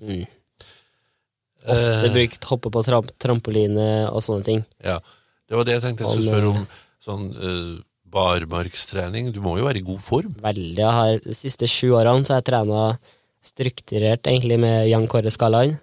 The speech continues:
Speaker 2: Ja.
Speaker 1: Og han har, eh, liksom, eh, han har gått veldig inn i freeski,
Speaker 2: Ja.
Speaker 1: og le-, og liksom skjønt hva som måte for å kunne bli bedre på det,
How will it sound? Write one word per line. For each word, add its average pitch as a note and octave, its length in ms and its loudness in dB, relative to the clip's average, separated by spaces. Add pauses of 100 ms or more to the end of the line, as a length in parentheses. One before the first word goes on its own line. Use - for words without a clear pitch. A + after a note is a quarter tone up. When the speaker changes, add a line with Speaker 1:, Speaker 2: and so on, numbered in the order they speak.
(160)
Speaker 2:
Ja. - 80 -14 (220)
Speaker 1:
Og A#2+ 80 -8
han A#2 200 4
har, A#2 240 4
eh, A2 400 0 (260)
liksom, A2 440 -6
eh, G#2 340 -4 (220)
han A2 120 0
har A2+ 80 4
gått A2+ 200 0
veldig G#2+ 340 2
inn G#2+ 220 0 (140)
i G#2+ 160 -6
freeski, A2+ 480 0 (260)
Speaker 2:
Ja. E2+ 80 -20 (200)
Speaker 1:
og A#2 100 0
le-, A#2 100 2
og A#2 120 2
liksom A2+ 260 0
skjønt A2+ 340 -2
hva A2 400 0
som A2+ 160 -2
måte A2 380 0
for A2+ 160 -6
å A2+ 100 0
kunne A2+ 300 0
bli A2 140 2
bedre G#2 360 0
på G#2+ 140 -2
det, G#2 300 0